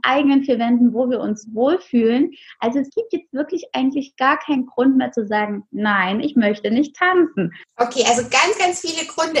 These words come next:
Speaker 2: es zu probieren und es gegebenenfalls mit deinen Videos zu probieren. Wir verlinken nachher gleich noch in den Shownotes dazu. Sag, Tanzen soll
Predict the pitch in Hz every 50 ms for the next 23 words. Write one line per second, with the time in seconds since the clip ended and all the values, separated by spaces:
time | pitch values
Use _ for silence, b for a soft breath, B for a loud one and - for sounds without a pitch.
0 | - - - 262 320 - - - - 277 240 - - - 220 - - 233 240 277
1 | 320 359 403 466 453 - 269 277 277 262 247 262 262 - - 247 226 - 254 277
2 | 277 285 277 277 269 269 262 254 254 247 - 262 285 285 - - 262 254 254 254
3 | 247 233 226 254 285 320 339 339 339 - - - - 311 - 285 311 339 339 294
4 | 254 240 254 254 240 233 240 269 370 370 330 285 277 269 262 262 247 - 240 240
5 | 247 247 240 233 220 214 226 214 202 - - 220 247 285 339 392 392 - - -
6 | 330 320 330 - 349 339 359 B B B B B B B B B - - 269 277
7 | 277 269 b b b b b _ _ - 247 262 330 415 415 415 381 - 330 320
8 | 359